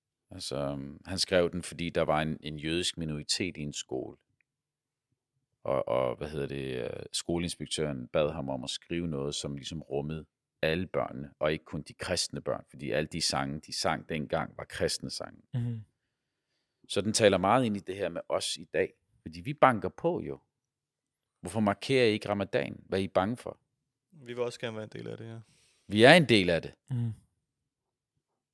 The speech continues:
Speaker 1: Hvorfor er det, I altid, hvor-, altså, hvorfor adresserer I ikke elef-, elefanten i rummet? I kan jo også snakke om fasten. Altså, der er jo nogle børn. Børn vil gerne faste, når det er ramadan,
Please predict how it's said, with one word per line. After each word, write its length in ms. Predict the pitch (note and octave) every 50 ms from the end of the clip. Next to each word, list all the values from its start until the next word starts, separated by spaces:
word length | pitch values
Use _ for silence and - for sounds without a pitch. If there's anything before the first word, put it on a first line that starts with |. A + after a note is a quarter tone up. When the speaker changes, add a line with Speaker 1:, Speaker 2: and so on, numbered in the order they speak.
| _ _ _ _ _ _ _ _ _ _ _ _ -
Speaker 1:
Hvorfor 200 | G2 G2+ - C3
er 100 | A#2+ A#2+
det, 80 | B2+
I 160 | C3 A#2+ A2 G#2+
altid, 380 | G#2 F2+ - - - - -
hvor-, 360 | F#2 F#2 F#2+ F#2 - - -
altså, 200 | - G2+ G2 F#2
hvorfor 260 | E2+ E2+ G2 - A#2 A2
adresserer 420 | G2+ - G2+ - - - D3 B2+
I 40 | A#2
ikke 120 | A2+ G#2+
elef-, 260 | G#2 G2+ E2+ - -
elefanten 520 | E2+ D#2+ F#2+ - - G#2+ F2+ D2 - - G2+
i 40 | G2
rummet? 320 | - G#2+ B2 - E2 - - - - _ _ _ _ _ _ _ _ _ _ _ _ _ _ _ _ _ _ _ _ _ _ _ _ _ _ _ - -
I 40 |
kan 80 | G2 B2+
jo 80 | B2 B2
også 120 | D#3+ -
snakke 300 | - - D3+ D#3+ E3 D3+
om 80 | D3+ C3+
fasten. 560 | - - B2+ C3 E3 E3+ - - - _ A#2 _ _ _ _ _ _
Altså, 200 | - F#2+ - -
der 80 | - G#2
er 60 | A#2+
jo 60 | C#3
nogle 160 | D#3+ D3+ B2
børn. 360 | G#2 - B2 B2+ - - - - _ _ _ _ _ _ _ _ _ _ _ _ _ _ _ _ _ _ _ _ _ _ _ _ _ _ _ _ _ _ - -
Børn 240 | C#3 D#3 E3+ F3 D3
vil 80 | C3
gerne 180 | A2+ B2 A2+ A2
faste, 480 | - - G#2 G2+ G#2+ A2 - - - G#2
når 80 | G2
det 80 | F2+ F#2
er 40 | E2+
ramadan, 500 | E2 D#2 D#2+ D#2 - D#2+ D#2 D#2 D#2+